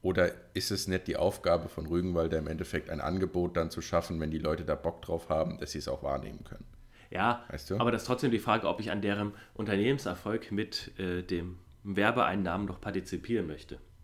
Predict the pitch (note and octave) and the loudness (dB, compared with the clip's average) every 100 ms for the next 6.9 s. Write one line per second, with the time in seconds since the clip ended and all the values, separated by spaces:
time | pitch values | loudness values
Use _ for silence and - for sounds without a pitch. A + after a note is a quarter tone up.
0 | - - - - - - - D2+ D#2+ D2+ | -20 -18 -18 -20 -20 -16 -6 -4 -4 -6
1 | - - - - - F#3 - G2+ F2 A2+ | -8 -10 -10 -20 -6 -4 0 0 2 2
2 | A2+ G2 F#2 F#2 F2+ A2 F2 - - - | 4 2 4 2 0 -2 -2 -4 -8 -10
3 | - - _ _ _ - D2 - - - | -12 -20 _ _ _ -10 -8 -8 -12 -4
4 | E2 - - C#2 C#2 C#2 E2 G2+ A2 A2+ | -4 -4 -8 -8 -2 2 4 4 2 0
5 | G#2+ G#2 G#2 G#2 G#2+ A2+ C3 F2 F2 - | -2 -4 -4 -2 0 -2 -2 -8 -12 -16
6 | - - - F2 E2 D#2+ E2 E2 | -20 -20 -12 -4 -2 -2 -4 -6